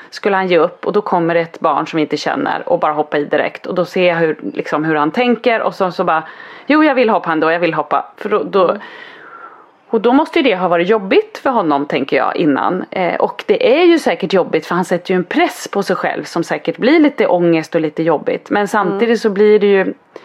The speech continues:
Speaker 1: eh, det blir ju också något bra av det, för han blir ju också väldigt lycklig när han väl vågar och lyckas. Då tror jag han
Speaker 2: Mm.
Speaker 1: växer mycket. Så det,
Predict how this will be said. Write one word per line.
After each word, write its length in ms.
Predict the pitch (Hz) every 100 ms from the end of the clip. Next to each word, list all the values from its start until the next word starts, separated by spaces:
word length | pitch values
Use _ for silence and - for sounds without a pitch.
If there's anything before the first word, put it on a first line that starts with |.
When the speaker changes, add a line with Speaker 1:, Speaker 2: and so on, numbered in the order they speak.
| - - - -
Speaker 1:
eh, 260 | 190 180
det 100 | 180
blir 100 | 214
ju 100 | 285
också 200 | 240 -
något 120 | 202 208
bra 180 | 294
av 100 | 202
det, 80 | 160
för 120 | 151
han 80 | 180
blir 100 | 175
ju 60 | 175
också 180 | 175 269
väldigt 260 | 220 170
lycklig 360 | 175 165 - 160
när 120 | 151
han 200 | 151 151
väl 260 | 147 143 156
vågar 500 | 175 151 175 247 160
och 120 | 151
lyckas. 440 | 165 - 226 - -
Då 80 |
tror 140 | 190 202
jag 60 |
han 100 | 165 170
Speaker 2:
Mm. 100 | 247
Speaker 1:
växer 220 | 196 -
mycket. 380 | 160 143 - -
Så 100 | 233
det, 100 | 202